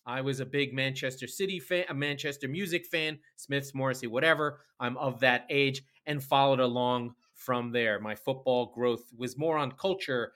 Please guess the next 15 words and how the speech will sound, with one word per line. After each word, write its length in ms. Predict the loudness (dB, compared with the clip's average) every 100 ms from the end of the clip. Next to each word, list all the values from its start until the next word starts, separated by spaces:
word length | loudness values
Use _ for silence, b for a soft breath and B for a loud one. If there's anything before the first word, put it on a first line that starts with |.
| b _
and 160 | -12
fan 240 | -4 -2 -2
culture. 300 | -4 -4 -6
I 20 |
read 220 | -4 -2
a 60 | -2
book, 420 | 0 -2 -2 -16 _ _ _ _ -12
uh, 260 | -8 -8
famously 560 | -4 0 0 2 2 2
Among 380 | 2 2 2 2
the 80 |
Thugs 400 | 0 6 6 4
by 180 | 0 -2
Bill 240 | 2 2 2
Buford. 560 | 2 0 4 2 2